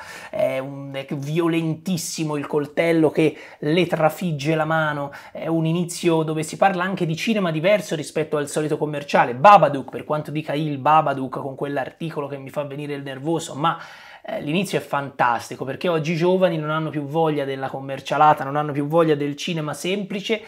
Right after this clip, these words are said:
han bisogno del cinema autoriale, e si deve citare Babadook. Scream cinque, seconda posizione.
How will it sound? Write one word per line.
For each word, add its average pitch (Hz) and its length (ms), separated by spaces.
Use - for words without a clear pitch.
han 165 280
bisogno 180 500
del 170 180
cinema 160 640
autoriale, 156 1000
e 165 120
si 190 180
deve 170 180
citare 120 560
Babadook. 120 1040
Scream 151 360
cinque, 123 540
seconda 117 600
posizione. - 720